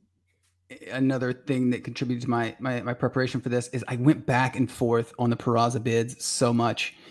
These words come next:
It was, um, I, I just, like, I, I wanted to do it and I did not get him. Uh, I think my bids ended up being closer to the ten dollar range. Um, sometimes a little bit lower, but I think that the only way, as I, I talked about the crowded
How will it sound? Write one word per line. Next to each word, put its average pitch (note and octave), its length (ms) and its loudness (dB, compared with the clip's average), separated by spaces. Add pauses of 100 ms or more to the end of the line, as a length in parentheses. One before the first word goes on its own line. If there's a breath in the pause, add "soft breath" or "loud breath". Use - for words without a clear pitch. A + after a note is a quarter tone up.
(140 loud breath)
It C3+ 140 4
was, C3 400 6
um, B2+ 440 6 (640)
I, C#3+ 220 0
I C#3+ 80 4
just, D#3+ 220 6
like, - 240 -2 (420)
I, C3+ 220 6 (100)
I C#3+ 60 8
wanted E3 340 8
to E3+ 60 4
do D3 180 8
it - 220 0 (240)
and C3+ 180 2
I B2 140 2
did D3 260 4
not C#3+ 220 6
get E3+ 100 6
him. F3 320 4
Uh, B2 80 0 (200)
I A#2+ 80 2
think D3+ 180 -2
my C3 100 2
bids B2+ 340 0
ended C#3+ 160 8
up C#3 120 4
being C#3 160 10
closer C#3 320 2
to C3+ 100 -4
the A#2 80 0
ten C3+ 180 2
dollar D#3 200 2
range. A3+ 340 2 (640 loud breath)
Um, C3+ 520 6 (220)
sometimes D3+ 400 4
a C#3 40 4
little C#3+ 140 6
bit C#3 60 0
lower, C3 340 4
but B2+ 440 0
I A#2 60 -6 (180)
think G3+ 220 4
that C#3+ 140 2
the C#3 200 0
only F#3 260 6
way, D3 460 4
as C3 160 -2
I, A#2+ 120 0
I A#2 180 0
talked B2+ 200 -2
about A#2 140 -2
the - 60 -12
crowded A#2+ 280 2